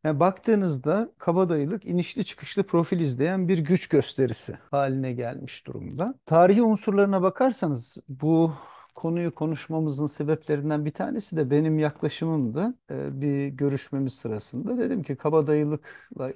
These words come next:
övünen, kabadayılığın övüldüğü bir noktada konuşma sırasında dedim ki bu dedim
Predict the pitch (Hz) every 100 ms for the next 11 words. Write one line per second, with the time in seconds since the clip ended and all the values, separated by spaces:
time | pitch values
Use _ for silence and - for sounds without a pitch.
0 | - 135 131 135 135 131 - 135 139 143
1 | 131 135 127 123 135 120 135 131 127 127
2 | - - 135 120 123 120 143 135 147 135
3 | 135 117 - 185 156 147 247 - 139 190
4 | 127 143 202